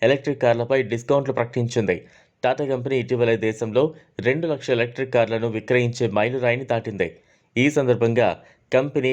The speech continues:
డిస్కౌంట్లను ప్రకటించింది. ఈ ఆఫర్ పరిమిత కాలం మాత్రమే ఉంటుంది. టాటా మోటార్స్ భారతదేశంలో ఐదు ఎలక్ట్రిక్ మోడళ్లను విక్రయిస్తోంది. ఇందులో టియాగో ఈవీ, టిగోర్ ఈవీ, పంచ్ ఈవీ, నెక్సాన్ ఈవీ,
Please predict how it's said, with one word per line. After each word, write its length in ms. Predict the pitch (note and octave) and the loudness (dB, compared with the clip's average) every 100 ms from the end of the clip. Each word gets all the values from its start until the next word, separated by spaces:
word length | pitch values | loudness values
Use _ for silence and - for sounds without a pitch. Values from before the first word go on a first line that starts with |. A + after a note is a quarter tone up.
| B2 | -2
డిస్కౌంట్లను 540 | A#2 B2 C3 B2+ A#2+ A#2 | -4 2 4 4 2 2
ప్రకటించింది. 560 | A2 - A#2 A#2 A2 B2+ C#3+ - _ - | 0 0 -2 0 2 2 0 -10 _ 0
ఈ 40 | A#2+ B2 | 4 4
ఆఫర్ 280 | B2+ C3 B2 | 4 0 4
పరిమిత 300 | A#2 B2 C3+ B2+ | 2 2 -2 -2
కాలం 220 | B2 A#2 A2+ | 0 2 4
మాత్రమే 400 | G#2+ B2 B2 A2+ A2+ | 2 2 0 0 0
ఉంటుంది. 320 | A2 A2+ G2 D#2+ - _ _ - | 0 0 0 -2 -6 _ _ 2
టాటా 260 | C3+ C#3+ B2+ | 2 2 -2
మోటార్స్ 340 | B2 B2+ B2+ - - G2 | 0 0 -2 -6 -16 -6
భారతదేశంలో 680 | A2+ B2+ B2 A#2 A#2+ A2+ A#2 E2+ - _ - B2 | -2 -2 -2 -4 -2 2 2 2 -6 _ -2 0
ఐదు 160 | D3+ D3+ | 2 2
ఎలక్ట్రిక్ 340 | C3 B2 C3 B2 | 0 -2 -8 -2
మోడళ్లను 400 | A#2 A2+ A2+ A#2 B2+ | -2 0 -2 -2 -4
విక్రయిస్తోంది. 680 | B2 A2 G#2+ - G#2+ F#2 E2 - _ _ - | -2 -2 0 2 2 2 -4 -10 _ _ -2
ఇందులో 320 | C3+ C#3+ C3 C#3+ - _ - | 2 6 6 4 -4 _ 0
టియాగో 420 | B2+ B2+ B2 B2 B2+ - A#2 | 2 2 2 2 0 -2 -2
ఈవీ, 200 | A2 D3+ E3 - _ - | 2 0 0 -10 _ -2
టిగోర్ 340 | A#2+ B2 B2 B2 A#2 | 4 6 6 2 2
ఈవీ, 220 | A#2 C3 D#3+ D#3+ _ - | 2 2 0 -2 _ 0
పంచ్ 300 | C3 C#3+ - A#2 | 0 0 -4 -2
ఈవీ, 180 | G#2+ C#3 D3+ - _ A2 | 2 0 -2 -14 _ 0
నెక్సాన్ 400 | A#2+ - C3+ A#2+ G#2 | 0 0 -2 0 0
ఈవీ, 180 | A#2 | 0